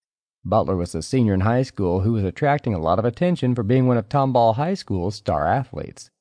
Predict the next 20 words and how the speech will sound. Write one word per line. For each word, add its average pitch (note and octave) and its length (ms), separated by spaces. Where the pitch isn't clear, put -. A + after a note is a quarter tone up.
His D#2 200
high G2 180
school A2 300
career F2+ 260
was F#2+ 120
about E2 360
to - 60
take A#2+ 240
off C#3+ 260
during C#3 260
his G2+ 140
senior G#2+ 320
season G#2+ 560
and F#2+ 120
would E2+ 120
eventually G#2+ 520
move A#2 320
towards D3 400
college C#2 400
basketball. F2 720